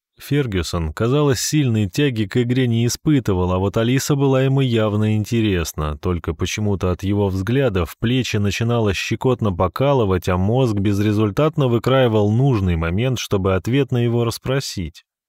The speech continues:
Ник почти не пасовал, поддерживал каждую ставку, но не повышал сам.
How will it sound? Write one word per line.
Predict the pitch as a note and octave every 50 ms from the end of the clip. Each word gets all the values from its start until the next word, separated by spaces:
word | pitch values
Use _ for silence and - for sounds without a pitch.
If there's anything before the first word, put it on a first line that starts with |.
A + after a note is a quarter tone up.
| _ _ _ _ - C3+
Ник | D3 E3 E3 D#3+ -
почти | - E3 - - - - - D#3
не | D3 C#3+ C#3
пасовал, | - C#3+ C3+ - D#3 D#3 D#3+ D#3+ D#3+ C#3 A2 F#2 E2 -
поддерживал | - F#2+ F#2 F#2 G2 G#2 A2 G#2+ G2+ F#2+ G2+ G2+ G2+ G2 F#2
каждую | - - A#2 A2 G2+ F#2+ G2+ G2 G2
ставку, | F2+ - - C3+ C#3 C3+ A#2+ - - - G2
но | G2 G2+ A2+
не | C3 C#3 D3
повышал | C#3 - D3 C3+ C#3+ C3+ - - D3 D3 D3
сам. | C#3+ - - - C3+ A2 E2+ D2+ D2+ -